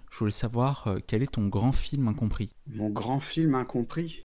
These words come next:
Speaker 2: Oula, j'ai pas réfléchi à cette, euh, ah, si, j'en ai un qui me vient, là, c'est, euh, après grand, pour moi, euh, pour moi, oui, c'est, euh, c'est, euh, The Postman de, de Kevin Costner.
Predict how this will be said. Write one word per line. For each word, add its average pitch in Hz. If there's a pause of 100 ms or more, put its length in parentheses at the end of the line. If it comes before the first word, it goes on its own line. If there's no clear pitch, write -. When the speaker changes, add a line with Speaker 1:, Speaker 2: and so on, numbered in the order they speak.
Speaker 2:
Oula, 123
j'ai 104
pas 135
réfléchi 127
à 113
cette, -
euh, 107 (400)
ah, 143
si, 156
j'en 131
ai 131
un 143
qui 143
me 127
vient, 135
là, 117
c'est, 120
euh, 131 (500)
après 127
grand, 131
pour 110
moi, 117
euh, 101
pour 113
moi, 120
oui, 165
c'est, 135
euh, 113 (180)
c'est, 120
euh, 110
The 120
Postman 151
de, 120
de 123
Kevin 127
Costner. 120